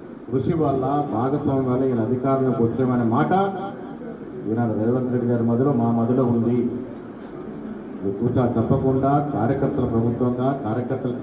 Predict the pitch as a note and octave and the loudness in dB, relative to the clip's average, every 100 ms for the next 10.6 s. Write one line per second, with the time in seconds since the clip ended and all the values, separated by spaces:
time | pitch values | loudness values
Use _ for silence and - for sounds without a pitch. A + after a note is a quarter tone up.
0 | - - C#3 D3 C#3+ B2+ A2+ G#2+ A#2+ B2 | -8 -4 0 2 4 2 2 2 0 0
1 | A#2 A#2 A2+ A#2 A2+ A2 - - - - | 0 0 0 0 -2 -4 -6 -12 -12 -14
2 | - G2 A#2 C3 A2+ A2 G#2 A#2 C3+ C3+ | -8 0 2 2 2 0 0 2 4 4
3 | B2 A#2 A#2 G#2+ A2+ G#2 G#2 G#2 B2 C#3+ | 4 2 0 0 0 0 -2 -2 0 0
4 | G#2+ - - - - - - - - - | -2 -6 -10 -12 -12 -12 -12 -12 -8 -4
5 | G2+ A#2 A#2 G#2+ G#2 A#2 A2+ A2+ A2 B2 | 0 2 2 2 2 2 2 2 0 -2
6 | - - - - - - - D3+ C#3 C#3+ | -4 -6 -8 -8 -2 -2 2 4 4 2
7 | C#3 C3 B2 B2+ D3+ A2+ G2+ C3+ - A2 | 2 2 2 2 2 0 0 0 0 0
8 | A#2+ C3 - A2+ A#2 A#2 A#2 - - G#2+ | 0 0 -2 -2 -2 0 -2 -4 -4 -2
9 | A2 B2 A2+ A#2 A#2+ D#3 - - - - | 0 0 2 2 2 2 0 -6 -8 -12
10 | - - - - - | -12 -12 -10 -8 -2